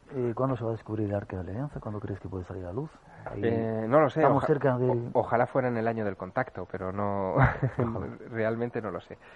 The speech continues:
Speaker 2: De hecho, habría que preguntarse qué es lo que significaría descubrir el Arca de la Alianza. La búsqueda del Arca de la Alianza es una búsqueda espiritual, por un lado, para mucha gente,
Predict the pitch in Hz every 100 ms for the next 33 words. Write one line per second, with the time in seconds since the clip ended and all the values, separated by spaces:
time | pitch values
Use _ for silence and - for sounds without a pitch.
0 | - - - - 107 117 139 - 151 151
1 | 104 110 127 131 123 110 113 - 117 -
2 | 127 123 - 113 104 98 95 95 - 101
3 | 131 92 - 90 - 104 95 85 78 -
4 | 85 78 67 - - - - 57 69 82
5 | 113 - 113 107 104 - 101 98 98 101
6 | - 113 - 90 92 - 90 85 - -
7 | 78 95 101 110 - 98 95 90 135 98
8 | 82 - - - 95 -